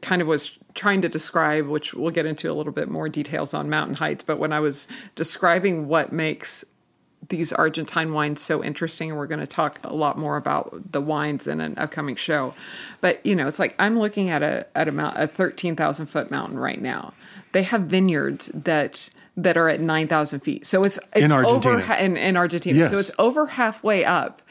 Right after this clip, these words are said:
Speaker 1: this glorious mountain we have. Just, Mauna Kea looks massive. So to, to wrap your head around the fact that vineyards are growing at these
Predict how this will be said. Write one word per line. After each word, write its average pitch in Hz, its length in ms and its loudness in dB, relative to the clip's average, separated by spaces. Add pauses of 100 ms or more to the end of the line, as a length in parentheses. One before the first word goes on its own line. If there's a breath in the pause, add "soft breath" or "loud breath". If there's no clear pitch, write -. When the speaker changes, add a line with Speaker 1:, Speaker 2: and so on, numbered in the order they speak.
(260 loud breath)
Speaker 1:
this 180 220 2
glorious 180 480 0
mountain 151 480 0
we 165 140 -2
have. 151 220 -2
Just, - 280 -2 (1000 loud breath)
Mauna 254 420 2
Kea 196 340 0
looks - 560 -2 (100)
massive. 165 800 -2
So 185 220 2
to, 170 260 0
to 160 400 -2 (220)
wrap 196 340 2
your 247 140 0
head 196 220 2
around 151 380 0
the 156 60 -4
fact 147 380 -4
that - 140 -8
vineyards 180 580 -2
are 202 80 -2
growing 151 560 -2 (440 loud breath)
at 156 440 -2 (360 loud breath)
these 147 680 0